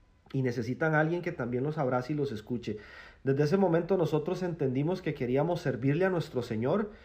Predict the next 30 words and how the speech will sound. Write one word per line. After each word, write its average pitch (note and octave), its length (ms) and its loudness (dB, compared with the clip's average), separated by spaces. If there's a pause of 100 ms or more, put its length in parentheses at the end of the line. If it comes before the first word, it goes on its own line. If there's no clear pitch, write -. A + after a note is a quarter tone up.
(260)
que C3 140 0
queríamos C#3 480 2
poner C#3+ 320 2
nuestras A#2 560 -2
vidas, E3 380 4
nuestro A2 400 -2
tiempo, D#3 580 0
nuestro A2+ 420 -2
recurso, A#2 920 0
nuestros G#2+ 440 -6
talentos, B2+ 680 -2
todo G3 440 2
a A2+ 80 -2
su B2 160 -6
servicio, C3+ 640 -2 (480)
em, A2 640 0 (1040)
para C#3+ 260 2
compartir C#3+ 640 2
esas G#3 240 4
buenas F#3+ 260 4
noticias F#3 640 2
y C3+ 80 4
eso F#3 180 0
que G3 100 0
nosotros E3 440 0
estábamos E3+ 500 2
sintiendo D3+ 540 0
con C#3 160 0
otras C#3+ 300 0
personas C3 640 0